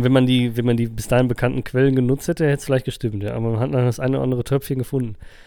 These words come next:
Nee, ich denke mal, dass, dass das, das hat ja, die Berechnungsgrundlage ist ja irgendwie, ähm, die, der Planet ist ja in der Lage, x Ressourcen jedes Jahr, also es wachsen ja x Bäume oder,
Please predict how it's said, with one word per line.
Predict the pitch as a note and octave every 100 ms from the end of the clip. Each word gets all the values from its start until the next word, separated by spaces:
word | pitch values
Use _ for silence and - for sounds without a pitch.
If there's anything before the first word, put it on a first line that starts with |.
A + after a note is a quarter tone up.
| - - - - - B2
Nee, | B2
ich | -
denke | B2 C3+
mal, | B2+
dass, | A#2+ -
dass | A#2
das, | - C3
das | - A2+ -
hat | C3+
ja, | D3+
die | A#2
Berechnungsgrundlage | A2+ C3 C#3 C#3 - C#3 C#3 C#3
ist | C3
ja | C3+
irgendwie, | C3+ C#3 B2+ C3+ C3+
ähm, | C3+ B2+ B2 A#2 - - - -
die, | - B2 B2 A#2+ A#2+ A#2+ - _ - - -
der |
Planet | B2 B2+ A#2 C3
ist | D3 -
ja | C3 B2+
in | C3+
der | B2+ A#2
Lage, | A2+ B2 D3 C#3+ C3+
x | D#3+ E3 - -
Ressourcen | C3+ - D3 E3 - D3+ D3+ C#3+
jedes | D3 D3 C#3
Jahr, | C3+ C3
also | C3 B2
es | B2+ A#2+
wachsen | C#3 -
ja | C3
x | C#3+ -
Bäume | C#3 C#3+ C#3 C3+ - -
oder, | D3 C3 B2+ B2 G#2